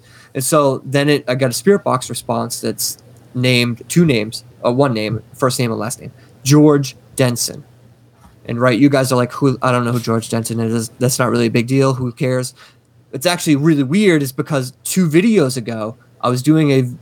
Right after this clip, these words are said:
a video in Halifax, Massachusetts on King Philip's War. And I was talking about an urban legend about a man that was killed by Native American, uh, Wampanoags, shot in the back,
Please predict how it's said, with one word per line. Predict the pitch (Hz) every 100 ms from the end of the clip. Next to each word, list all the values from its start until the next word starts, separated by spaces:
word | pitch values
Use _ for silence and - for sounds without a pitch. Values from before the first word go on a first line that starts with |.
| -
a | 127
video | 147 139 135 123
in |
Halifax, | 127 139 139 135 127
Massachusetts | 127 120 - 123 117 120
on | 113
King | - 139
Philip's | 127 127 113
War. | 123 113 104 - - - -
And |
I |
was | 123 -
talking | 147 156 165
about | 139 131 -
an | 120 113
urban | 156 160 156
legend | 143 135 123
about | 123 139
a |
man | 143 131 120 117 - _
that | -
was | 120 -
killed | - 165 151
by | 131
Native | 123 131 147
American, | 151 147 139 135 131 - -
uh, | 113 107 87
Wampanoags, | 120 127 131 123 104 107 - - _ _
shot | - 151
in | 143
the | 147
back, | 131 123